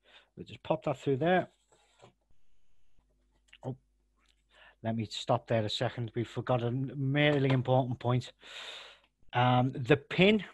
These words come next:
that I said try and get hold of. I've just lost mine down the gap in my desk. Brilliant. Okay.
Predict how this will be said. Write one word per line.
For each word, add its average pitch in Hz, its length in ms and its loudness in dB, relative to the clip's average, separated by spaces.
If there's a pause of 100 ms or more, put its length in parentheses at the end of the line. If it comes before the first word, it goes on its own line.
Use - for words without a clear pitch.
(300)
that 160 160 4
I 151 160 10
said 139 580 0
try 151 220 0
and 143 80 -2
get 143 140 2
hold 170 320 4
of. 95 180 0 (1600)
I've 95 100 -20
just - 220 -16
lost 104 220 -10
mine 107 220 -6
down 104 180 -8
the 92 80 -12 (680)
gap 127 240 -10
in 104 80 -12
my 104 120 -10
desk. 127 280 -8 (180)
Brilliant. 123 360 -8 (2500)
Okay. 123 160 -8